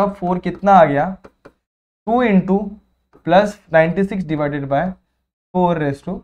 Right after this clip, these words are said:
अब ninety six upon four raise to four, टू प्लस, ध्यान देना यहाँ पे क्या होने वाला है, आ, टू into four का, four raise to four कितना हो जाएगा, सिक्स, नाइंटी सिक्स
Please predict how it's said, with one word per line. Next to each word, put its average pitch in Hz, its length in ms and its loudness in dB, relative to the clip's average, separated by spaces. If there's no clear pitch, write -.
अब 185 180 6
ninety 196 360 4
six 247 280 0
upon 190 380 4
four 196 140 4
raise 190 200 2
to 208 160 -4
four, 135 120 -2
टू 254 260 4
प्लस, 214 420 6
ध्यान 160 200 2
देना 185 140 4
यहाँ 180 140 6
पे 190 60 0
क्या 185 140 6
होने 180 140 6
वाला 180 180 6
है, - 120 -4
आ, 143 320 6
टू 226 720 -6
into 202 420 -2
four 196 160 0
का, 202 180 -2
four 214 160 2
raise 214 180 -2
to 208 100 -6
four 220 120 -2
कितना 214 220 -4
हो 208 60 0
जाएगा, 190 180 -2
सिक्स, 180 300 -10
नाइंटी 160 340 -4
सिक्स 202 260 -12